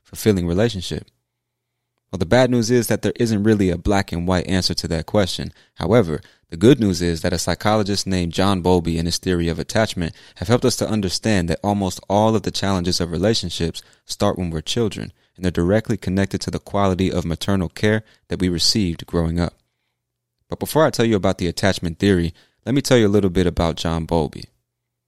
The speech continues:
John Bowlby was born in nineteen oh seven to an upper-middle-class family in London, England. His parents, like many other upper-class parents at the time,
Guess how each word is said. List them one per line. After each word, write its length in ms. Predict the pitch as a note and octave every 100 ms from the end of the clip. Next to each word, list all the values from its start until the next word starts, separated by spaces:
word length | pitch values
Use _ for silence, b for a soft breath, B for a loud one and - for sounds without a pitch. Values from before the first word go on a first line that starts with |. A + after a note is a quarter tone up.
| _ _ _ _ _ _ _ _ -
John 180 | A2+
Bowlby 240 | B2 B2 A#2+
was 140 | G#2
born 240 | G2 F#2+ F2+
in 100 | E2+
nineteen 340 | G2+ - G#2
oh 80 | F#2+
seven 360 | - F2+ E2+
to 80 | E2+
an 100 | F2
upper-middle-class 760 | - - G2+ F#2+ F#2 - F2+ E2
family 380 | - E2+ E2 E2+
in 200 | E2 E2
London, 320 | E2+ F2 E2
England. 460 | - - - - _ _ _ _ _ _ -
His 160 | A2+
parents, 400 | - F#2+ F2 E2+
like 180 | F2+ E2+
many 220 | F#2+ G2+
other 220 | G#2 F#2 -
upper-class 480 | F2+ F2+ - F2 E2
parents 340 | F2+ F2 E2
at 80 | E2
the 80 | G#2+
time, 400 | - G#2 F#2